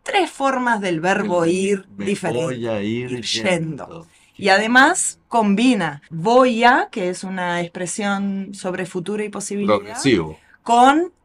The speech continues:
Speaker 1: ir más gerundio, que es de progresión de algo que se está haciendo. Entonces es
Speaker 2: Cierto.
Speaker 1: como, me voy a ir un poquito sin irme, voy a anunciar que me voy a ir.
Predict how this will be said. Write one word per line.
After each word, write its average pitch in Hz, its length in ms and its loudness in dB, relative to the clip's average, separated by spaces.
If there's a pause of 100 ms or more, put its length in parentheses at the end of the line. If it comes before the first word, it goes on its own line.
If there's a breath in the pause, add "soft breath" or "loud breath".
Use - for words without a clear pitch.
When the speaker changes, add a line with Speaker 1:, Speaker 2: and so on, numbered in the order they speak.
(140)
Speaker 1:
ir 311 540 6
más 190 300 2
gerundio, 254 760 2
que 190 380 0
es - 360 -4
de 196 480 -2
progresión 185 840 0
de 165 100 -2
algo 165 320 -2
que 170 140 -6
se 165 100 -4
está 151 160 -10
haciendo. 139 440 -8
Entonces 170 440 -4
es 165 60 -2
Speaker 2:
Cierto. 185 180 -4
Speaker 1:
como, 180 320 -4
me 175 220 -4
voy 240 260 0
a 233 120 4
ir 247 180 -4
un 240 100 -2
poquito 254 480 -2
sin 185 240 -4
irme, 233 420 -4
voy 226 280 0
a 214 40 6
anunciar 214 680 2
que 170 160 -6
me 165 100 -8
voy 180 260 -4
a 165 100 -2
ir. 190 260 -2